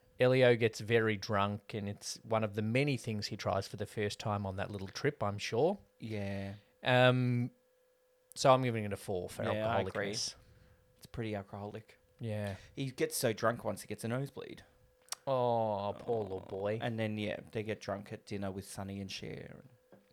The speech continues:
Speaker 1: Yeah, interesting characters, Sonny and Cher.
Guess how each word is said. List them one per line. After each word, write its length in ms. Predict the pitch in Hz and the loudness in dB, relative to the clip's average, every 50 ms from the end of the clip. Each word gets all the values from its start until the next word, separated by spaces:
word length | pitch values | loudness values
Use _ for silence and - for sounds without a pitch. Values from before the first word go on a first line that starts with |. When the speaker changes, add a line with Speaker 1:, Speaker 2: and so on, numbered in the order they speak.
| - - _ _ _ _ _ _ _ _ _ _ _ _ - | -20 -20 _ _ _ _ _ _ _ _ _ _ _ _ -10
Speaker 1:
Yeah, 240 | 127 123 117 113 | -6 -6 -4 -4
interesting 500 | 110 - 135 165 - - - - - 170 | -6 -6 -8 -10 -10 -10 -12 -10 -8 -8
characters, 600 | 147 - - 143 139 139 123 - - 107 98 - | -8 -4 -2 -2 -2 -2 -4 -6 -8 -10 -8 -6
Sonny 320 | - - 120 110 104 104 104 | -4 -4 -4 -4 -4 -4 -4
and 120 | 101 98 | -2 -2
Cher. 420 | - - - 120 120 147 180 220 | -2 0 2 2 2 2 2 2